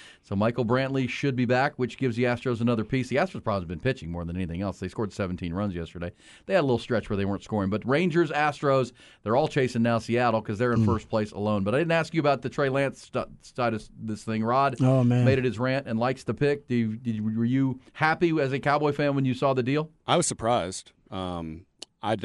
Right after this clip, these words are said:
Speaker 3: I'm not. I, I feel like the fourth round pick is just the right amount for him. That's not too much, too little.
Speaker 1: I would have
Speaker 3: Um,
Speaker 1: thought it'd been a
Speaker 2: Good
Speaker 1: fifth
Speaker 2: one.
Speaker 1: or a sixth, personally, maybe
Speaker 2: I
Speaker 1: seventh. But I know that the, the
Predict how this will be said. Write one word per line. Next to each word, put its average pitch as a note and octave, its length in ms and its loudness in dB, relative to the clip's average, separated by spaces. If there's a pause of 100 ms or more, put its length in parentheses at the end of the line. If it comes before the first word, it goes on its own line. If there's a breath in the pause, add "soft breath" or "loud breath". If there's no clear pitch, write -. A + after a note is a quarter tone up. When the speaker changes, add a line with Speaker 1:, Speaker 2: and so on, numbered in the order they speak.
Speaker 3:
I'm A#2 140 -2
not. A#2 200 2
I, G#2 160 -2 (140)
I - 40 -4
feel B2+ 120 -4
like G#2 100 -4
the G2 60 -12
fourth G2 240 -8
round E2 200 -6
pick D#2+ 240 -10
is F#2+ 120 -14
just - 300 -10
the - 60 -20 (120)
right E2 160 -4
amount D#2 280 -8
for D2+ 160 -12
him. D2+ 80 -10
That's D2+ 200 -12
not D2+ 160 -10
too F2+ 140 -10
much, D#2+ 240 -10
too E2+ 120 -10
little. D#2 300 -8 (160)
Speaker 1:
I B2+ 140 -4
would G3 120 0
have E3 80 -4
Speaker 3:
Um, - 20 -10
Speaker 1:
thought D3+ 160 -8
it'd B2+ 100 -10
been B2 100 -4
a A#2 60 -4
Speaker 2:
Good - 40 -10 (100)
Speaker 1:
fifth - 340 4
Speaker 2:
one. A#2+ 80 0
Speaker 1:
or - 20 -2
a G2+ 60 -6
sixth, - 560 -6
personally, A2 420 -2
maybe A2+ 140 4
Speaker 2:
I G2+ 40 -2
Speaker 1:
seventh. F#2+ 500 -4
But G#2+ 120 0
I A2+ 80 2
know C#3 200 4
that B2 180 -2
the, A#2+ 300 2 (140)
the A2 220 -4